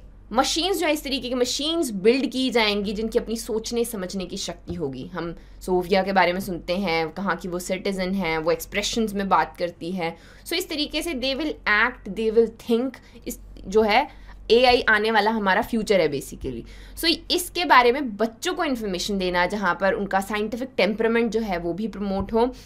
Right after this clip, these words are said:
उसको भी थोड़ा सा वहाँ पर पुश मिलेगा और इस एरिया को वो थोड़ा सा एक्सप्लोर कर सकें। तो डायरेक्टली आपका प्री फैक्ट बन जाता है।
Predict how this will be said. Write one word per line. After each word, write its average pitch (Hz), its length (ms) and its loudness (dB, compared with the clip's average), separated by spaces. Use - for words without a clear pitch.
उसको 226 340 2
भी 240 400 0
थोड़ा 226 160 2
सा 233 100 -2
वहाँ 214 180 2
पर 214 120 -2
पुश 202 300 -4
मिलेगा 196 340 -2
और 339 180 0
इस - 280 -8
एरिया 240 340 2
को 277 160 -2
वो 302 100 -6
थोड़ा 233 240 -6
सा - 100 -6
एक्सप्लोर 180 520 -2
कर - 80 -14
सकें। - 320 -16
तो 202 60 0
डायरेक्टली 190 480 8
आपका 240 280 4
प्री 254 260 -6
फैक्ट - 340 -18
बन - 140 -16
जाता - 320 -18
है। - 240 -14